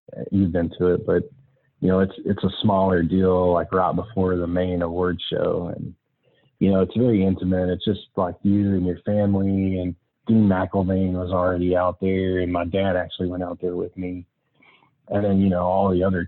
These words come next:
champions and their families, and some of the division directors, and I sat right beside the owner of, like, Brainerd, um,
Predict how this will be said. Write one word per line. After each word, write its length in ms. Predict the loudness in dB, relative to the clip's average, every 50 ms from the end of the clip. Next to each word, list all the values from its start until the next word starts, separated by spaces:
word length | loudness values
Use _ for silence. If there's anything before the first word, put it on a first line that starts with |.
| -4
champions 500 | -2 -2 -2 -2 -2 -2 -2 0 -2 -2
and 100 | -2 -2
their 160 | -2 -2 -2 -2
families, 680 | -4 -4 -2 -2 0 -2 -2 -2 -2 -2 -2 -2 -4 -4
and 220 | -6 -6 -6 -8 -10 -14 _ _ _ _ _ _ _ -6
some 160 | 0 2 4 4
of 80 | 6
the 80 | 4 4
division 460 | 4 4 4 4 4 4 4 4 4
directors, 920 | 4 2 2 2 2 0 0 -2 0 0 2 2 2 2 2 2 0 0 -2
and 300 | -2 -4 -2 -4 -4 -6 -10 _ _ _ _ _ _ -20 _ _ _ -8
I 120 | -6 -6 -4 -2
sat 160 | 0 0 2
right 180 | 2 2 2 2
beside 400 | 2 0 0 0 0 0 2 0
the 160 | 0 -2 -4 -2 -2
owner 340 | -2 0 0 0 0 2 0
of, 140 | 0 0
like, 220 | 0 0 -2 -2 -2
Brainerd, 760 | -6 -4 -2 -2 0 0 0 0 0 0 0 0 -2 -2 -4 -8 _ _ _ _ _ _ _ _ _ _ _ _ _ _ _
um, 600 | -8 -8 -6 -6 -8 -8 -10 -10 -12 -14 -16 -18